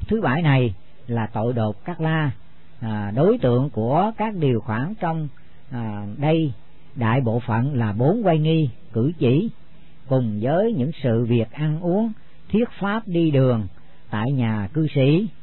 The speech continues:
Nói tổng quát đây là những điều, à, tác thành tư cách lịch sự cao nhã của một vị tỳ kheo. Ngoài tác phong trong sự giao tiếp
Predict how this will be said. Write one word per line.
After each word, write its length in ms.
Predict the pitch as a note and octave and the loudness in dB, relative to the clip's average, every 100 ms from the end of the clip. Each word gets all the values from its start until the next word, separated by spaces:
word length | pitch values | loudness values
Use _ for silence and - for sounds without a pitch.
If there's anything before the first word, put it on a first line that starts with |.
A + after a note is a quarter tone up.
| - - | -14 -8
Nói 200 | C#3+ F#3 G#3+ | -2 -2 0
tổng 220 | B2+ E3 | 0 2
quát 220 | G3 G#3+ | 2 2
đây 180 | F3+ D#3 | 2 2
là 120 | B2 | 2
những 280 | G#2+ A2+ E3+ | 0 -2 2
điều, 340 | C#3 C3+ A2+ - - - - | 4 4 2 -2 -12 -14 -10
à, 240 | A2 G#2 F#2+ | -6 -6 -4
tác 200 | E3 A#3 - | -6 -6 -4
thành 300 | C3 B2+ A2 | 0 0 2
tư 240 | D#3+ D#3+ | 2 2
cách 200 | G#3 A3 | 2 -2
lịch 140 | A#2+ A2 - | 0 -2 0
sự 280 | A2+ A#2+ C3 | 2 2 0
cao 200 | F3 D#3 | -2 0
nhã 320 | D3 A2+ C3+ F#3+ | 2 0 0 -4
của 100 | C3+ | -6
một 160 | D3+ A2 | -6 -4
vị 160 | G#2+ A#2 | -4 -4
tỳ 120 | A2 | -4
kheo. 380 | F#2 D#3 D#3 D3 - - - - - | -4 -2 0 0 -4 -12 -14 -12 -4
Ngoài 260 | A#2+ A#2 | 0 0
tác 180 | A2+ G3+ - | 0 -4 -2
phong 300 | E3+ E3 D3 - - - - | 0 0 -4 -8 -14 -12 -2
trong 200 | E3 D#3 | 0 0
sự 60 | A2 | 0
giao 340 | A#2 E3 E3 | 2 2 2
tiếp 180 | E3 G#3+ | 2 2